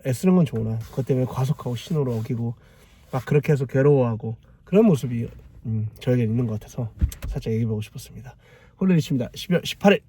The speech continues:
목요일 홀리리치 긍정어원 입장에서 빡! 기자님, 크리스토퍼님, 아이스크림 곰님, 테르스 아모르츠님, 예, 김정원 작가님 반갑습니다. 늘 찾아와 주셔서 댓글 달아주셔서 진짜 감사합니다. I love you. 여기는 인천 송도 라마다 호텔입니다.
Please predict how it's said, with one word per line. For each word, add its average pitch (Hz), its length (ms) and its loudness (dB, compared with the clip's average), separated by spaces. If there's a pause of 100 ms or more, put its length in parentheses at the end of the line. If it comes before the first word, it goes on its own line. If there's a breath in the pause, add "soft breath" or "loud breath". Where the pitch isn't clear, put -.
목요일 233 400 4 (260)
홀리리치 185 380 2
긍정어원 190 440 4
입장에서 202 380 2
빡! - 220 2
기자님, 190 320 4
크리스토퍼님, 214 520 2
아이스크림 202 220 2
곰님, 220 300 4 (240 loud breath)
테르스 220 320 2
아모르츠님, 208 560 6 (420 soft breath)
예, 143 240 2
김정원 156 260 2
작가님 135 240 -4
반갑습니다. 127 480 -4 (1160 loud breath)
늘 120 160 -4
찾아와 131 320 -4
주셔서 127 240 -6
댓글 127 240 -6
달아주셔서 123 300 -6
진짜 - 200 -8
감사합니다. 120 520 -4 (320)
I 208 100 -12
love 123 240 -2
you. 131 160 -6
여기는 156 300 4 (460 loud breath)
인천 151 360 0
송도 160 260 -2
라마다 147 340 2
호텔입니다. 135 560 -4